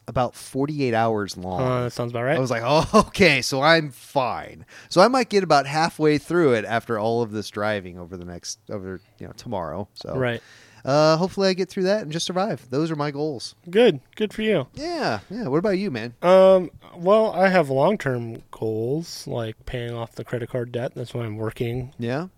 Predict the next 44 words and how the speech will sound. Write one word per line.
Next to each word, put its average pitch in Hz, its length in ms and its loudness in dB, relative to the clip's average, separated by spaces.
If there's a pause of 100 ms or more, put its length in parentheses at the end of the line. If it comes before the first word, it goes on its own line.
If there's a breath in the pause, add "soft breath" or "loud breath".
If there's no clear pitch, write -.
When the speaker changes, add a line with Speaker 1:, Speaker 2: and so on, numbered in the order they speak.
(100)
Speaker 2:
all 123 240 0
the 120 120 -4
time. 120 340 -6 (160)
Speaker 1:
Are 143 40 -8
you 127 60 -4
getting 127 180 -6
close? 175 380 -8 (300)
Speaker 2:
Yeah, 202 380 10 (100)
I 151 100 6
got 185 160 10
one 165 180 10
paid 139 180 6
off. 135 360 2
I 123 120 -4
need 123 80 0
Speaker 1:
Nice. 127 220 0
Speaker 2:
to - 60 -6
pay 127 80 0
off 120 180 -2
another 131 260 0
one. 147 280 0 (100)
Speaker 1:
Mm. 104 140 -8
Speaker 2:
Um, 131 540 -2 (340)
hopefully 143 320 2
in 131 60 0
a 123 40 -4
few 123 120 -4
months. 123 340 -6 (840 soft breath)
I, 131 300 0
I - 20 2
just 131 240 -2 (220)
bought 139 260 8
really 139 320 6
expensive 127 680 -8
equipment 139 580 0
for - 160 -2
the 131 100 -2
podcast. 135 600 -2 (200)
Speaker 1:
Nice. 101 360 -10
Speaker 2:
So 147 100 2
that's 135 180 0
fine. 131 300 -6 (100)
Speaker 1:
Yeah. 240 360 -6 (320)
Speaker 2:
Yeah. 185 180 8